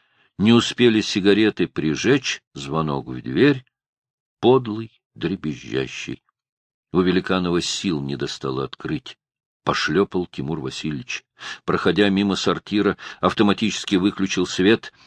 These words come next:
Демченко и звука не подал, будто во тьме ему было приятнее. Смутным призраком обрисовалась в каморке Мария Филатовна.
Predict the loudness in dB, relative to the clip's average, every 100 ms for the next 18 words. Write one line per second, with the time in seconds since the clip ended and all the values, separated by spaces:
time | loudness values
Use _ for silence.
0 | _ -2 4 4 4 2 2 2 0 0
1 | 0 0 2 2 4 4 6 4 4 0
2 | 2 2 4 2 0 2 0 2 0 0
3 | 2 4 4 2 0 0 -2 _ -20 -10
4 | -4 2 4 4 4 0 2 2 2 2
5 | 0 2 0 0 -6 0 4 6 6 6
6 | 6 6 4 0 2 4 4 4 2 4
7 | 4 4 2 2 2 4 4 2 0 0